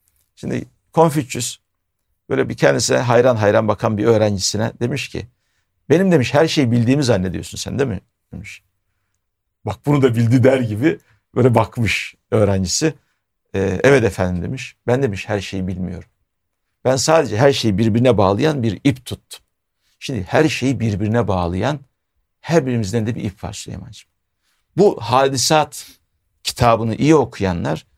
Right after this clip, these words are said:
bunların aslında her birisinin o külli iradeye rağm olması gereken cüz'i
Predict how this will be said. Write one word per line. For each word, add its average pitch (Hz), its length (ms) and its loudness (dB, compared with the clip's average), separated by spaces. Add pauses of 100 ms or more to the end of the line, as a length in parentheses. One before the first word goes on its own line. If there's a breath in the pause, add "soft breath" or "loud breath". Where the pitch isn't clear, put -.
(220)
bunların 156 320 2
aslında 123 400 0
her 147 260 2
birisinin 95 460 -6 (360)
o 135 180 0
külli 147 420 4
iradeye 127 680 2
rağm 147 340 2
olması 120 400 -4
gereken 104 480 0
cüz'i 123 320 -2